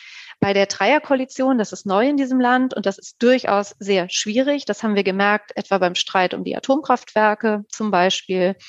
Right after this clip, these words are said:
äh, aber auch bei, bei vielen anderen Sachen. Es sind drei sehr, sehr unterschiedliche Parteien, wo, und die beiden kleineren, nämlich, äh,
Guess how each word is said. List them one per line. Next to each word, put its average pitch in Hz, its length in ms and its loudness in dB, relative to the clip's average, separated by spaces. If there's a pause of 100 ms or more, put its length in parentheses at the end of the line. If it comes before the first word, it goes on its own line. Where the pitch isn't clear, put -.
(540)
äh, 208 80 -4
aber 180 440 2
auch 160 100 0
bei, 170 240 0
bei 202 120 -2
vielen 226 360 2
anderen 240 400 0
Sachen. 220 340 -4
Es - 200 -8
sind 269 380 0
drei 214 420 0
sehr, 226 380 0
sehr 226 240 0
unterschiedliche 214 680 -6
Parteien, 214 720 0
wo, 220 100 -4
und - 440 -8
die 214 80 -6
beiden 190 420 -2
kleineren, 247 640 0
nämlich, 202 500 -6
äh, 185 280 -6